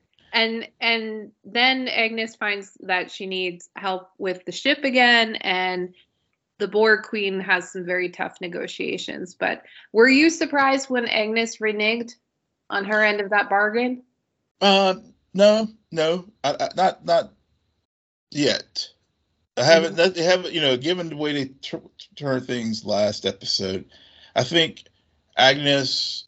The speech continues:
Speaker 2: and, and the Borg Queen are, you know, that, that, that their interplay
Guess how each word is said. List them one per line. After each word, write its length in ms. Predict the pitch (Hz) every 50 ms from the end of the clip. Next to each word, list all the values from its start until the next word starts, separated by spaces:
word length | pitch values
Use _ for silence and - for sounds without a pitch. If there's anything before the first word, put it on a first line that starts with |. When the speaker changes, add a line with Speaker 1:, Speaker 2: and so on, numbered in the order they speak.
| _ -
Speaker 2:
and, 260 | 113 113 117 113 -
and 160 | 110 113 110
the 60 | 104
Borg 380 | 101 120 123 120 120 120 113 117
Queen 580 | - - 120 113 113 113 113 113 110 110 107
are, 300 | 104 104 104 101 98 - - _ - - - - -
you 100 | 127 123
know, 120 | 110 107 104
that, 300 | 98 - - 101 - _ _ _
that, 220 | 120 127 131 - 113 135
that 160 | 143 - -
their 180 | 147 160 170 170
interplay 640 | 170 165 151 143 - - 135 127 123 120 117 113